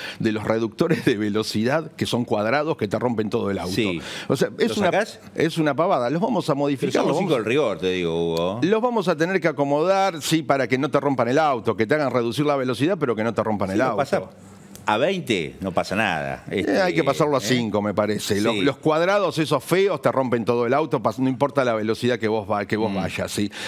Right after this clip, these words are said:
Speaker 1: Y a su vez, eh, tenemos que trabajar mucho respecto de lo que me dice la gente todos los días, Adrián, es el tema de la inseguridad. O sea, es más, uno de los logros que me comentan a veces a,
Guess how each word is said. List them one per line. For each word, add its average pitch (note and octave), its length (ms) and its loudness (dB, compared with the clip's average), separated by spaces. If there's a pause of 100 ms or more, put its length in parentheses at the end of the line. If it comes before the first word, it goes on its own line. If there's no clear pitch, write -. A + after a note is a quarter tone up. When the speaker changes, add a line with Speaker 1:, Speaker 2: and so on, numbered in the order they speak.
(120)
Speaker 1:
Y C3+ 120 4
a D3+ 80 -2
su F3 160 -2
vez, E4 260 0
eh, A2+ 500 0
tenemos A2 380 0
que C3 140 -2
trabajar B2 500 0
mucho F3+ 380 0
respecto A#2+ 560 -2
de G#2 160 -2
lo G#2 180 -2
que A2+ 100 0
me B2 120 0
dice F#3+ 240 -2
la A2 100 -2
gente D#3 320 -2
todos F#3 240 0
los G#2 160 -6
días, C3+ 320 -2
Adrián, C#3+ 460 -2
es C#3 240 -2
el A#2 120 -4
tema D#3+ 280 0
de G#2+ 100 -2
la A#2+ 80 0
inseguridad. A#2+ 840 -4 (320)
O B2 100 -2
sea, C3+ 140 0
es E3 100 0
más, E3+ 320 -2 (300)
uno A#3+ 200 2
de E3 80 2
los C3 140 -2
logros E3+ 440 2
que A2 360 2
me G#2+ 160 0
comentan C#3 580 0
a G#2 100 -2
veces C3 340 0
a, G#2 80 0